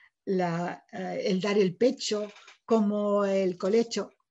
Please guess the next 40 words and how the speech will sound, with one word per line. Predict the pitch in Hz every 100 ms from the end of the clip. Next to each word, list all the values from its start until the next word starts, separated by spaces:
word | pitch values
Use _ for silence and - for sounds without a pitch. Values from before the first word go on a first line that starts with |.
| _ -
pero | 254
la | 247
mayoría | 247 254 302 349 339
de | 285
cosas | 294 - 302 -
tienen | 277 277
que | 247
ser | 233 233
hechas | 240 262 226
por | - 220
la | 220
mujer, | 196 - 156 147 _ -
¿entendéis? | 180 185 220 262 -
Porque | - 196 214
digo | 233 240 262 - - -
que |
hay | 202 233
una | 233 233 226 - - - _
correlación | - 226 214 220 202 254 233
entre | 202 202 214
eso | 233 262
y | 247 220
el | 247 - _ _ -
vuelta | 196 220 196 202 226 - _ _ -
al | 196
hogar. | 180 165 151 - _ _ _ _ _ - _ _ _ _ -
Y | 226
por | 220 233
último, | 285 294 311 311
quiero | 240 233
señalar | - 220 220 240 254 226
ya | 240
solo | 233 262 254 254
que | 196 185 -
no | 190
está | 202 220
en | 214
mi | 220
libro, | 254 226 247 -
pero | 202 202 220